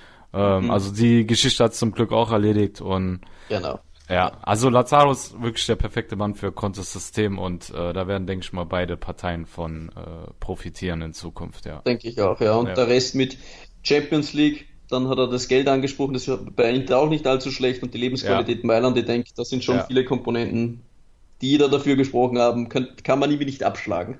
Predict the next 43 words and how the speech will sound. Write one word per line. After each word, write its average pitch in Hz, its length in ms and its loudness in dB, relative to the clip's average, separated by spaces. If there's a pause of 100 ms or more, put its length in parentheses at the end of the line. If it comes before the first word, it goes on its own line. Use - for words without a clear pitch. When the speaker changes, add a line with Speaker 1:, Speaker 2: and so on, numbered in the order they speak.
(140)
Speaker 2:
<laughs> 139 180 -2
Speaker 1:
Ja, 143 220 6
und 123 80 4
du 123 80 4
musst 156 160 0
halt 175 140 4
auch 160 100 4
Speaker 2:
Diese - 80 -2
Speaker 1:
so 160 160 2
sehen, 156 320 4
ne? 151 220 0
Du 123 120 -2
hast 139 160 -2
es 139 200 -12
von 123 180 -4
Mailand 147 380 -2
natürlich 143 380 -10
jetzt 127 180 -12
auch - 180 -12
zum - 160 -14
Beispiel 123 260 -10
nicht 131 140 -8
so 127 160 -8
weit 127 240 -2
bis 131 160 -10
nach 120 100 -4
Österreich, 139 640 -4
wie 120 140 -6
wenn 127 160 -4
du 123 40 -4
jetzt, 120 300 -6
äh, 117 340 -4
Speaker 2:
Ja. 113 100 -2
Speaker 1:
beim 117 260 -4
S 120 180 -4
S 120 160 -8
C 117 160 -2
Neapel 120 420 0
deine 98 220 -4
Zelte 95 320 -8
aufgeschlagen - 640 -6
hättest, - 340 -12
ne? 101 80 -4